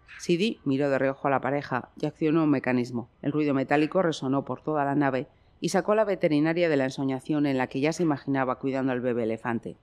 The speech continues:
La puerta de la jaula de Blanca se abrió al tiempo que Jacobo preparaba la manguera. "Blanca, come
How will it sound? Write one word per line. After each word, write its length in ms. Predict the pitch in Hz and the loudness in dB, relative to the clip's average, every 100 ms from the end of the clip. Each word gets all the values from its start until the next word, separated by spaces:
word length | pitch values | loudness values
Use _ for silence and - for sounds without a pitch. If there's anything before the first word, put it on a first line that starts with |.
| _ | _
La 100 | 123 | -4
puerta 240 | 127 135 139 | -2 0 0
de 60 | 131 | 0
la 100 | 127 | 0
jaula 300 | 139 135 123 | -2 0 0
de 100 | 117 | 0
Blanca 360 | 131 143 208 | 0 -2 -4
se 140 | - 127 | -4 -4
abrió 240 | 120 123 | 0 -2
al 100 | 117 | -2
tiempo 300 | 139 135 135 | -4 -4 -6
que 100 | - | -8
Jacobo 520 | - 120 139 139 175 | -6 -4 -2 -2 -2
preparaba 440 | 156 123 123 120 113 | -2 -2 -2 -2 -2
la 120 | 139 | -4
manguera. 480 | 131 135 117 73 - - | -4 -4 -4 -6 -12 0
"Blanca, 460 | 160 196 196 - - | 2 2 0 -4 -6
come 220 | - 220 | -2 -2